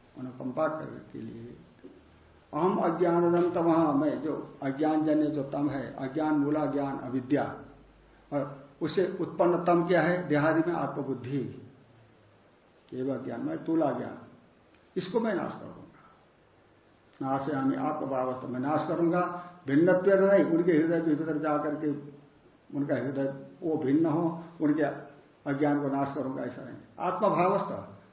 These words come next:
स्वरूप बन करके। ज्ञान देवेन भास्वता कहा हुआ है, उसी यहां भी बोल रहे हैं, स्वात्म भाव प्रकाशीकरण कहा हुआ है, अपने भाव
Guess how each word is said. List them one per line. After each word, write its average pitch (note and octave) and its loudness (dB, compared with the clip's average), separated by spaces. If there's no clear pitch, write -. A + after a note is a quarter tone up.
स्वरूप F#3 0
बन - -10
करके। - -16
ज्ञान C3 4
देवेन B2+ 2
भास्वता A#2 0
कहा G#2+ -6
हुआ A2 -6
है, A#2+ -6
उसी C#3 0
यहां B2+ 2
भी B2 4
बोल A#2+ 0
रहे A2 -4
हैं, - -8
स्वात्म D#3+ 8
भाव F#3 8
प्रकाशीकरण E3 2
कहा A#2+ -4
हुआ A2+ -8
है, F#2+ -12
अपने D3+ 0
भाव B2 -2